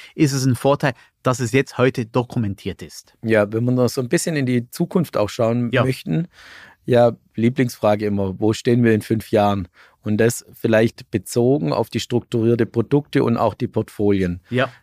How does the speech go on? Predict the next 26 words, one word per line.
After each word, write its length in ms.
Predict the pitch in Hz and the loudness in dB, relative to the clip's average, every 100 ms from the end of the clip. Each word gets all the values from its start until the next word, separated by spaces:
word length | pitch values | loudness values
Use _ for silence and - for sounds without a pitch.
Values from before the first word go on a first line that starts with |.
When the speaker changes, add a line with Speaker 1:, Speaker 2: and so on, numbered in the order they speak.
| _ | _
Speaker 2:
Der 100 | 107 | 0
Anteil 720 | 117 147 143 131 131 131 - - - - | 0 2 4 4 4 2 -2 -12 -20 -6
in 260 | 117 113 | -4 0
den 140 | 110 110 | 2 2
letzten 300 | 120 - 117 | 0 -2 0
Jahren 340 | 107 117 123 | 2 4 2
ist, 160 | 101 - | 0 0
glaube 240 | 107 98 | 0 0
ich, 40 | |
in 80 | 98 | -2
den 100 | 101 | 0
letzten 280 | 104 104 - | -2 -2 -2
Jahren 240 | 104 104 | 0 0
relativ 520 | 101 107 107 - 107 - | 2 2 2 0 -8 -2
gleich 280 | 107 120 | 0 2
geblieben, 540 | - 123 123 120 117 110 | 0 -2 2 2 2 0
war 220 | 120 113 | 0 2
aber 200 | 127 127 | 2 0
vor 220 | - 110 | -2 -6
zehn 260 | - 117 135 | -2 -2 2
Jahren 300 | 127 117 110 | 2 2 0
oder 160 | 104 95 | -2 -4
vielleicht 300 | 107 104 - | -2 -2 -4
vor 120 | 107 | -4
zwanzig 440 | - 123 - 120 | 0 0 -2 -2
Jahren 260 | 120 117 | 0 2